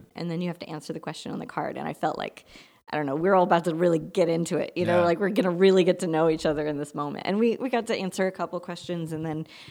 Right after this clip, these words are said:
Speaker 1: they called us right back
Speaker 2: Mm-hmm.
Speaker 1: on set.
Speaker 2: And we walked back into a whole different flavor.
Speaker 1: <laughs> Yeah.
Speaker 2: It was like, "Wow."
Speaker 1: With all the extras. And this
Speaker 2: Yeah.
Speaker 1: is the first time that we really got to see all of the extras,
Speaker 2: Yeah.
Speaker 1: because in the art gallery scene, there was only one.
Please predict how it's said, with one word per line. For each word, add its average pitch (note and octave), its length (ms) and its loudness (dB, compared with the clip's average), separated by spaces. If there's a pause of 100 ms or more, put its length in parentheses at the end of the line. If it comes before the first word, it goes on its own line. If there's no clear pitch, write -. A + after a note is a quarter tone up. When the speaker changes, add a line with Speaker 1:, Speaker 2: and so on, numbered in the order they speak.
(140)
Speaker 1:
they - 80 -10
called E3 200 -4
us D#3+ 140 -6
right E3 140 -6
back D#3+ 340 -8 (140)
Speaker 2:
Mm-hmm. G2+ 300 -10 (280)
Speaker 1:
on F3 160 -6
set. - 320 -6 (200)
Speaker 2:
And A2 100 -12
we A#2 60 -6
walked B2 260 -4
back C3+ 200 -6
into A#2 280 -8
a G2 60 -8
whole F3 340 0
different E3+ 280 -6
flavor. A#2+ 340 0
Speaker 1:
<laughs> - 20 4
Yeah. D4+ 340 4
Speaker 2:
It - 120 -6
was - 200 0
like, B2 320 2
"Wow." F#3+ 960 2
Speaker 1:
With A3+ 120 10
all A#3 100 12
the A3+ 160 4
extras. - 420 2
And A3+ 220 6
this C#4+ 60 6
Speaker 2:
Yeah. D4 80 0
Speaker 1:
is C4+ 60 -2
the C#4 80 6
first A3 300 4
time F3+ 360 4
that E3+ 180 4
we F3 320 -2
really D#3+ 440 0
got D#3 200 -4
to D#3 80 -6
see D3 260 -6
all D3+ 160 2
of C3+ 120 -4
the - 120 -4
extras, - 420 -2
Speaker 2:
Yeah. - 40 -12
Speaker 1:
because D#3+ 380 2
in F3 180 -4
the E3 140 -4
art C#4 240 -2
gallery E3 320 0
scene, D#3+ 260 -4
there D#3 80 -4
was D3+ 120 -4
only E3+ 160 -4
one. E3 360 -4